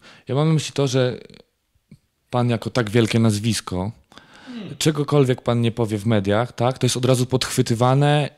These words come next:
Speaker 1: idzie w eter,
Speaker 2: No
Speaker 1: momentalnie.
Speaker 2: Ja na przykład mogę mieć też jakieś, no, poglądy pomylone.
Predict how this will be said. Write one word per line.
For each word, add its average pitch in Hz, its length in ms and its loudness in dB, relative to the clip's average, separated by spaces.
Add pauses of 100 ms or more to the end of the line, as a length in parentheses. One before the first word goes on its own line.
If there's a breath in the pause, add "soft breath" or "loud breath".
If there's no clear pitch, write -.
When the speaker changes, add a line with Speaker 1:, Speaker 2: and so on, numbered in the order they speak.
Speaker 1:
idzie 127 240 4
w 117 60 0
eter, 104 420 0
Speaker 2:
No 101 100 -10
Speaker 1:
momentalnie. 139 840 4 (640 loud breath)
Speaker 2:
Ja 180 100 -16
na 196 80 -16
przykład - 300 -16
mogę 185 280 -16
mieć 175 260 -8
też 160 220 -4
jakieś, 123 640 -8
no, 123 200 -8 (180)
poglądy 104 580 -4 (320)
pomylone. 85 720 -8